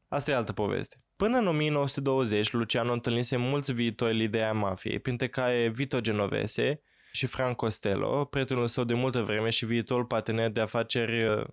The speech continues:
în, uh, Five Points Gang. În același an, șeful bandei din Lower Manhattan, Joe Masseria,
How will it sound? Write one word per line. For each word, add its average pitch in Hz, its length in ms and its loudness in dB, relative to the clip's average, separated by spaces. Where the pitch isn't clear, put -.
în, 113 220 0
uh, 110 140 2
Five 117 320 0
Points 110 260 0
Gang. 104 400 -4
În 135 120 -2
același 151 440 0
an, 113 240 0
șeful 131 400 0
bandei 123 400 0
din 117 220 0
Lower 120 260 2
Manhattan, 110 840 2
Joe 117 140 2
Masseria, 113 760 -2